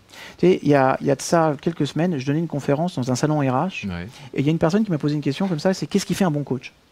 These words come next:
Speaker 1: Et à côté de moi, il y avait des responsables d'associations, et je leur dis : « C'est, euh, un bon coach, c'est déjà quelqu'un qui a des clients. »
Speaker 2: Mhm.
Speaker 1: <laughs> Et je me suis fait interpeller dans la salle par quelqu'un qui me dit : « En fait, ça, c'est une approche super mercantile. » Et j'avais mes deux responsables d'association qui ont dit : « Bah oui, mais en fait, le coaching, c'est pas ça. » Et j'ai dit : « C'est une connerie, ça. »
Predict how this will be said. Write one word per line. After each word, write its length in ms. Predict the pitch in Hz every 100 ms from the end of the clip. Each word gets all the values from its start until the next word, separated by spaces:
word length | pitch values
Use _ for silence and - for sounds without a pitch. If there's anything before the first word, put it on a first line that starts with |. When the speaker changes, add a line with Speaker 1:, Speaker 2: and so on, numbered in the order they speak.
| _ _ _ - -
Speaker 1:
Et 60 | -
à 40 |
côté 180 | 151 175
de 40 | 208
moi, 100 | 233
il 40 |
y 20 |
avait 80 | 185
des 80 | 160
responsables 340 | 160 165 190
d'associations, 600 | 156 165 156 147 160 196 - _ _ _ _ _ _ -
et 60 | 135
je 40 |
leur 80 | 135
dis : « 80 | 170
C'est, 360 | 170 165 - 139
euh, 60 | 123
un 120 | 135
bon 140 | 135
coach, 340 | 135 175 - - - - - -
c'est 120 | -
déjà 140 | 131 151
quelqu'un 220 | 143 165
qui 80 | 143
a 40 |
des 80 | 123
clients. » 220 | 127 120 - _ 104
Speaker 2:
Mhm. 80 | 90 - _ - 165
Speaker 1:
<laughs> 60 | - 135 - -
Et 80 | 175
je 60 |
me 60 | 180
suis 120 | -
fait 80 | 214
interpeller 360 | 233 202 202 202
dans 120 | 165
la 100 | 147
salle 340 | - 175 285 277
par 140 | 160
quelqu'un 200 | 147 160 220
qui 120 | 160
me 40 |
dit : « 100 | 202
En 40 | 170
fait, 140 | 180
ça, 120 | 175
c'est 100 | 165
une 60 | 147
approche 300 | - 170 -
super 240 | 175 190
mercantile. » 600 | 156 - 143 - 214 196 - - - - - 143
Et 160 | - 202
j'avais 240 | 190 196
mes 100 | 180
deux 160 | 180 277
responsables 420 | 247 202 214 208
d'association 440 | 185 190 180 180 254
qui 80 |
ont 80 | 180
dit : « 100 | 180
Bah 140 | 175 156
oui, 240 | 165 240
mais 60 | 202
en 60 | 156
fait, 100 | 175
le 60 |
coaching, 360 | 156 156 - 226
c'est 140 | 170
pas 120 | 147
ça. » 200 | 139 214 -
Et 60 |
j'ai 100 | 127
dit : « 40 | 143
C'est 100 | -
une 80 | 143
connerie, 260 | 139 135 131
ça. » 160 | 110